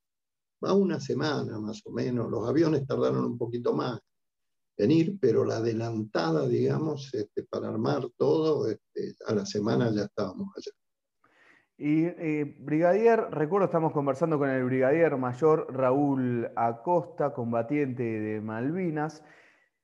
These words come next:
Speaker 2: Y ustedes a los, a los pocos días son desplegados allí a, a Trelew con, para,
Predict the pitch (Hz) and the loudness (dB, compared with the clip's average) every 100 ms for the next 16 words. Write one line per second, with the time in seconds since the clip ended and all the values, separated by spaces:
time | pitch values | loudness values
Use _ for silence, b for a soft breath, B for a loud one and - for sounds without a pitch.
0 | _ _ _ _ _ _ _ _ _ _ | _ _ _ _ _ _ _ _ _ _
1 | _ 180 175 240 240 202 185 175 175 160 | _ -4 4 4 6 6 6 6 4 2
2 | 165 165 214 190 185 214 202 202 - 175 | 4 4 4 4 4 6 4 2 -2 2
3 | 170 165 165 170 185 180 165 143 - 175 | 4 2 2 6 10 10 8 6 2 4
4 | 156 131 - 131 127 135 139 156 170 165 | 6 6 6 2 2 2 4 6 6 4
5 | 180 170 - 123 117 110 107 104 104 - | 0 -8 -8 -6 -6 -8 -10 -12 -14 -10
6 | 107 107 101 95 90 90 | -4 -2 -2 -4 -8 -14